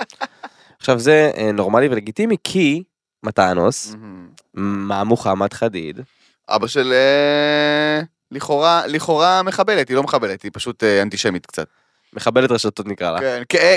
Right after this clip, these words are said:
Speaker 1: כן, מחבלת סייבר.
Speaker 2: מחבלת סייבר.
Speaker 1: זה,
Speaker 2: נכון.
Speaker 1: בכל אופן, מוחמד חדיד קצת נסחף עם הווילה שלו,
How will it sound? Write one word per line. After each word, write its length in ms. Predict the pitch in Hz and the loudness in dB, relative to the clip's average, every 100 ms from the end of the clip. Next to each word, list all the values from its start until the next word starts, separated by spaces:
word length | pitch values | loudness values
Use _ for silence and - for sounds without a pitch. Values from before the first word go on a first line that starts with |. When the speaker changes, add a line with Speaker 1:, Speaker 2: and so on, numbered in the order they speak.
| 170 | 4
Speaker 1:
כן, 160 | 214 180 - _ | 2 0 -4 _
מחבלת 400 | 143 156 175 202 | -6 0 0 0
סייבר. 360 | - 143 107 87 - _ 127 | 2 0 0 -8 -16 _ -12
Speaker 2:
מחבלת 500 | 143 143 131 131 - | -6 0 0 0 -2
סייבר. 400 | 87 80 95 123 | -8 -6 -6 -2
Speaker 1:
זה, 460 | 135 135 127 120 - _ _ _ | 2 4 4 2 0 _ _ _
Speaker 2:
נכון. 100 | 147 | -8
Speaker 1:
בכל 260 | 143 226 220 | 4 6 8
אופן, 260 | 196 165 165 151 151 143 | 6 6 6 6 4 2
מוחמד 500 | 143 143 180 185 170 | 0 4 4 4 4
חדיד 340 | 156 160 165 | 4 4 4
קצת 240 | - 151 147 | 2 0 0
נסחף 360 | - 160 151 | 0 2 2
עם 80 | 143 | 0
הווילה 280 | 123 135 117 | 4 4 4
שלו, 320 | 117 113 | 4 4